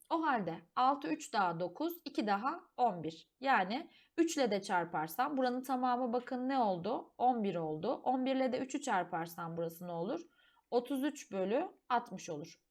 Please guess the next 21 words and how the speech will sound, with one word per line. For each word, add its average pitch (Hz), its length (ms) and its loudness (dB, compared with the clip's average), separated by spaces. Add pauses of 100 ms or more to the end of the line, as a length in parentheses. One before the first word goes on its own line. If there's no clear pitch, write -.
(120)
Artı. 196 400 -2 (400)
Burası 302 420 0
altı, 233 680 2 (120)
üç 294 280 -4
daha 220 240 -2
ne 254 80 0
yaptı? 202 360 0
Altı, 170 300 -2
üç 170 200 -12
daha 262 220 0
dokuz. 202 380 -2
Bir 247 80 -6
de 269 80 0
x 277 140 -6
ile 233 180 -2
çarparsam 170 800 -2
ne 165 60 -8
olur? 190 360 -4 (200)
Dokuz 226 300 -2
x 165 300 -10
bölü 220 340 0